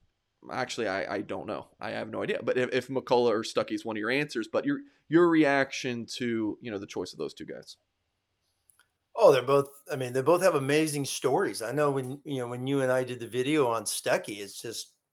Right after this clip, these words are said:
Speaker 2: you know, the Dabo. I'm a huge Dabo Swinney guy. I think, you know, he's the second best football
Speaker 1: I know,
Speaker 2: coach.
Speaker 1: Tim.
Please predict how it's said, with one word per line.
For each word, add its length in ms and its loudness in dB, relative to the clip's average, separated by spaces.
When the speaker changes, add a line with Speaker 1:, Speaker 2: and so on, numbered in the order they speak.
Speaker 2:
you 80 -8
know, 100 -6
the 160 -10
Dabo. 500 6
I'm 140 10
a 60 8
huge 260 4
Dabo 240 12
Swinney 400 2
guy. 220 0
I 60 2
think, 220 -4
you 180 -10
know, 160 -6
he's 100 -14
the 60 -10
second 260 -2
best 200 0
football 180 0
Speaker 1:
I 80 4
know, 180 2
Speaker 2:
coach. 140 -4
Speaker 1:
Tim. 300 -2